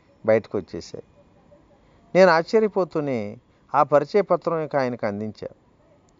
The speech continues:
కానీ అది ఇంక అవసరమే అనిపించలా. "కేదార్నాథ్ బాబు గారు ఎక్కడున్నారో తెలుసుకుంటాలే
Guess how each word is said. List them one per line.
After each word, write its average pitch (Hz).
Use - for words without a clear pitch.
కానీ 110
అది 117
ఇంక 113
అవసరమే 120
అనిపించలా. 98
"కేదార్నాథ్ 233
బాబు 175
గారు 165
ఎక్కడున్నారో 156
తెలుసుకుంటాలే 127